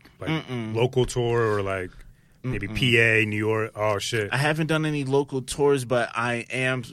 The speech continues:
Speaker 2: going to, like, basically have reoccurring, um, venues that I go to, like Sade, like, she has her showcases every second Thursday.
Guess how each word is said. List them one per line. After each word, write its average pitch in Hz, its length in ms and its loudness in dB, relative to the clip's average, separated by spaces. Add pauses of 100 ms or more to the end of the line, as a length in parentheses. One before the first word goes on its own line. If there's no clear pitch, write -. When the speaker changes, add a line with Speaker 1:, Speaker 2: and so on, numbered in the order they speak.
(100)
Speaker 2:
going 127 320 -4
to, 113 500 -2
like, 110 240 -6
basically 127 760 -6
have 110 500 -4 (520)
reoccurring, 120 880 -4 (100)
um, 104 420 -6 (720)
venues 139 360 -2
that 147 120 0
I 151 80 0
go 143 180 0
to, 147 180 -2
like 120 240 0
Sade, 117 560 -2
like, 110 200 -4
she 123 180 -6
has 117 280 -4
her 120 640 -2 (400)
showcases 113 800 -6
every 117 320 -4
second 110 400 -6
Thursday. 117 580 -4